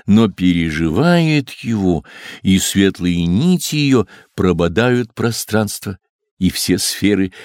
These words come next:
достигая сознания того, к кому устремлены. Чувством любви устремлённой идёт общение с теми, кто дорог был сердцу и землю оставил. Разлука на время,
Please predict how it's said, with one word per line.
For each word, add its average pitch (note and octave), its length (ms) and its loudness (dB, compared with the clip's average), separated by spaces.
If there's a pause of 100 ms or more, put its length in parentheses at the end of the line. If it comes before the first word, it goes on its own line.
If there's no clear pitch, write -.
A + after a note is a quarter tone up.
(140)
достигая G2 600 2
сознания F#2+ 680 0
того, F2+ 340 0
к - 80 -14
кому F2+ 280 0
устремлены. E2+ 580 -4 (1400)
Чувством - 680 -2
любви B2 760 0 (160)
устремлённой E2+ 1000 -2
идёт D#2+ 380 -4
общение C3 600 -2
с - 200 -10
теми, F#3 340 0
кто C#3 320 -4 (220)
дорог C3+ 400 0
был B2 160 -8
сердцу A#2+ 580 -6 (440)
и G2+ 140 2
землю F2 360 0
оставил. D#2 380 -10 (960)
Разлука F2+ 560 0
на F2+ 160 2
время, E2+ 440 0